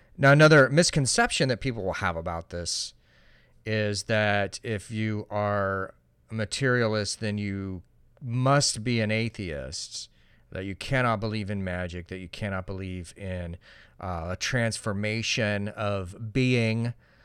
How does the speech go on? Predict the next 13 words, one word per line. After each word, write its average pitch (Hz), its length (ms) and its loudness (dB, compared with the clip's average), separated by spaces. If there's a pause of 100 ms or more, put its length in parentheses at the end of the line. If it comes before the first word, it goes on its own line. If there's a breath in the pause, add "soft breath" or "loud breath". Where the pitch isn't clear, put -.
(260 soft breath)
or 101 160 -2
the 85 460 -4 (720)
process 107 600 0
that 92 320 -4
Setians 113 520 0
like 104 180 -2
to 107 100 -8
call 92 340 -4
Kepher 123 560 2 (800 soft breath)
can 101 160 -6
be 95 140 -6
possible. 98 720 -4 (920)
And 110 400 2